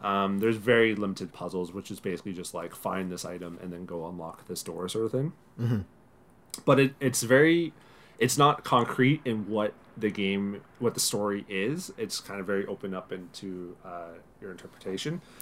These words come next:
Speaker 1: And even on the website, on, uh, on his website, you can kind of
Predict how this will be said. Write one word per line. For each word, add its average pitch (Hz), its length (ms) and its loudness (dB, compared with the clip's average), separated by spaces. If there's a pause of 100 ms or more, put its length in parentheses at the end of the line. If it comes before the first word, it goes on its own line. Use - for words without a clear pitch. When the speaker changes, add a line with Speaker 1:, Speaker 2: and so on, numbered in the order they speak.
(120)
Speaker 1:
And 117 100 6
even 135 160 8
on 120 140 8
the 107 80 0
website, 95 600 0 (380)
on, 90 360 -2
uh, 82 360 -14
on 92 120 -8
his 90 140 -8
website, 87 480 -4
you 92 100 -16
can 87 260 -10 (500)
kind 90 200 -4
of 82 180 -8